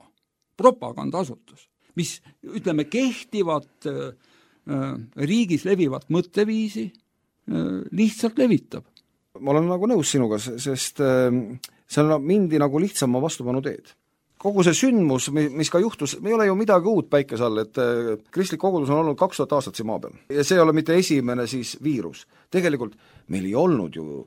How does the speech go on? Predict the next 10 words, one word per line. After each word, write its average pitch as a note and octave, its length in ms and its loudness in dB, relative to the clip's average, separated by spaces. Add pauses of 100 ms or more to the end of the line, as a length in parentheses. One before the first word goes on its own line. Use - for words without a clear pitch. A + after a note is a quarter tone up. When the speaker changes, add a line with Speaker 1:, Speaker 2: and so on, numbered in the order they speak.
(600)
Speaker 2:
viirust. - 460 -10 (260)
Kui D#3 200 -6
ma D#3+ 120 0 (600)
le-, D#3+ 140 2 (100)
leidsin E3 360 4
selle C#3+ 160 2
sa-, C#3+ 240 0
statistika, B2 800 -4
et, A2+ 200 -8
äh, A2 280 -2